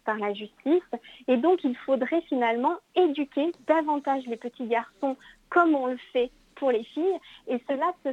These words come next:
fait, en fait, ce sont des mécanismes, c'est ça qui est compliqué aussi parfois à déconstruire, c'est que ce sont des mécanismes qui sont inconscients. Et les études montrent que dès les premiers jours, en fait, de la vie de l'enfant, on n'éduque pas les garçons, euh, comme les filles.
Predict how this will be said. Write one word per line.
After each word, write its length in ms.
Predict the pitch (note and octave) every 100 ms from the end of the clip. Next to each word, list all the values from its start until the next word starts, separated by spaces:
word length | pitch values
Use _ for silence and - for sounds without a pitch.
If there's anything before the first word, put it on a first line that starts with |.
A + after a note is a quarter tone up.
| -
fait, 240 | - F4 - -
en 60 |
fait, 160 | B3 F4
ce 80 | C#4
sont 120 | C#4
des 100 | C4+
mécanismes, 640 | C4+ C#4+ C4+ D#4 F4+ C4+ A3+
c'est 100 | C#4
ça 120 | F4+
qui 100 | F#4
est 100 | C#4 -
compliqué 440 | - C4 - B3+ D#4
aussi 260 | B3+ -
parfois 320 | C#4+ B3+ - C4
à 40 |
déconstruire, 440 | A#3 A#3 A#3+ F4+ E4+
c'est 160 | B3+ A#3+
que 140 | B3
ce 140 | A#3 B3+
sont 140 | E4+
des 100 | D4
mécanismes 640 | A#3+ A#3 A#3 A#3+ E4 C4+ A3+
qui 180 | A#3+ A3+
sont 160 | D#4+ D#4+ _
inconscients. 640 | D#4 D#4 - C4+ - A3+ - - - - C4+
Et 240 | - C#4 - _ -
les 240 | B3 B3+
études 320 | C4 - E4+
montrent 340 | C#4+ F4 - B3+ -
que 60 |
dès 360 | C#4 A3 A#3 F#4
les 140 | E4
premiers 540 | B3+ - D#4 D#4+ D4 C4
jours, 180 | D#4 C4
en 80 |
fait, 220 | A3 A3+ - -
de 120 | A#3
la 180 | A#3 A#3
vie 220 | B3+ D4
de 140 | A#3
l'enfant, 480 | A3 A3 - - F4 - - - -
on 100 | C4
n'éduque 420 | D#4+ E4 C#4+ -
pas 180 | C4+ C#4+
les 120 | B3
garçons, 520 | G#3+ A#3 - C#4 D4 - _ -
euh, 160 | A3+ A3 -
comme 220 | D#4 C#4+
les 100 | B3
filles. 380 | - C4+ E4+